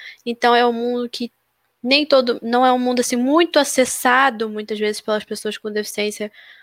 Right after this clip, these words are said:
por ter essa vergonha. Então, preci-, a gente precisa abrir esse espaço,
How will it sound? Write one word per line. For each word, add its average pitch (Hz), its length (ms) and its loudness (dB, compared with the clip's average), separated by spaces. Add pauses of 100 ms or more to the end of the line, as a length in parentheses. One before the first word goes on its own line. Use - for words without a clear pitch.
(140)
por 226 160 -8
ter 254 200 2
essa 254 200 2
vergonha. 226 720 -2 (400)
Então, 247 720 -2
preci-, - 240 -6
a 240 40 -4
gente 240 180 -4
precisa 262 320 2
abrir 262 240 4
esse 294 200 0
espaço, 220 600 0